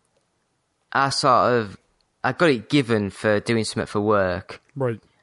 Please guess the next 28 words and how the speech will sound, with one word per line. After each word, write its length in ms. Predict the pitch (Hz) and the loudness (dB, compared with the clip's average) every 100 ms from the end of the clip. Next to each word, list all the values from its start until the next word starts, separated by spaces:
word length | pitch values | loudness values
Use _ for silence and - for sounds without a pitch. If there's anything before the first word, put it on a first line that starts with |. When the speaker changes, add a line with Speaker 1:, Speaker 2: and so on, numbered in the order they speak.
| _ | _
Speaker 1:
And 160 | 110 101 | -6 -2
I 40 | 113 | 0
used 340 | 131 139 - | 2 0 -2
it 60 | 87 | -4
for 140 | - | -2
a 60 | 113 | -2
few 240 | - 117 | 0 0
months. 580 | 107 98 95 - - - - | 2 0 -2 -6 -10 -10 -12
Speaker 2:
Mm-hmm. 340 | 165 147 156 233 - - | -10 -8 -6 -8 -10 -4
Speaker 1:
And 200 | 120 117 | 0 2
then 220 | 120 117 | 2 2
someone 460 | - 147 135 120 113 | 0 0 4 2 2
stood 300 | - - 123 | -2 0 2
on 160 | 113 107 | 2 0
the 80 | |
charging 800 | 101 143 131 123 - 104 92 92 - _ _ _ - | -2 0 0 0 -2 -2 -2 -8 -12 _ _ _ -10
sort 200 | - - | -2 0
of 140 | - | 0
arm. 300 | 110 107 104 | -2 0 0
It 60 | 98 | -2
was, 100 | 95 | -4
like, 160 | 107 113 | -4 -4
a 60 | |
weird 280 | 110 107 92 | -2 0 -2
shape 360 | - 110 98 104 | -2 -2 -2 -4
and 80 | |
it 80 | 87 | -6
snapped. 560 | - 113 76 - - | -4 -2 -4 -6 -14